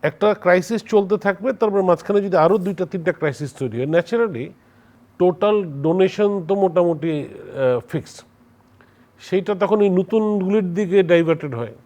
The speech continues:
পুরনোগুলির, আহ, ইম-, ইম্পর্টেন্স কমতে থাকে। এর মাঝখানে, আহ, আমেরিকার নির্বাচন পরবর্তী, আহ, যে সিদ্ধান্ত যে তাদের, আহ, মূল ফোকাস হবে তাদের নিজেদের দেশ,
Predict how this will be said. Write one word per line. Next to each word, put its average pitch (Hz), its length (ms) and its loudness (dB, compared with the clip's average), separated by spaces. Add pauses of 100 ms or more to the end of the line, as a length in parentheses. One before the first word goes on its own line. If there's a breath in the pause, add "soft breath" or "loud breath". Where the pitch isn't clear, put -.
(760 soft breath)
পুরনোগুলির, 175 760 2
আহ, 156 440 4
ইম-, 156 160 2 (120)
ইম্পর্টেন্স 160 540 -2
কমতে 175 300 -2
থাকে। 135 240 -8 (120)
এর 185 220 4
মাঝখানে, 190 760 4
আহ, 151 560 4
আমেরিকার 180 440 4
নির্বাচন 165 680 2
পরবর্তী, 160 720 -2
আহ, 143 240 -4
যে 135 460 -4
সিদ্ধান্ত 156 600 -2
যে 127 280 -4 (720 soft breath)
তাদের, 143 380 2
আহ, 120 720 -2 (760)
মূল 143 420 0
ফোকাস 165 420 -2
হবে 160 180 0
তাদের 151 240 -2
নিজেদের 151 480 -2
দেশ, 143 400 0